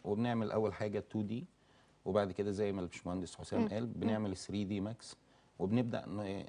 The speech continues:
Speaker 1: نستغل كل حاجة في مساحة الشقة. احنا بنقول له ايه الأفضل ليه،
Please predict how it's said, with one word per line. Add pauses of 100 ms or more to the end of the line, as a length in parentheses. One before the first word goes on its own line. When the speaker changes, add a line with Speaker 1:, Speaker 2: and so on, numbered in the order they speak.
(120)
Speaker 1:
نستغل
كل
حاجة
في
مساحة
الشقة. (600)
احنا
بنقول
له (120)
ايه
الأفضل
ليه،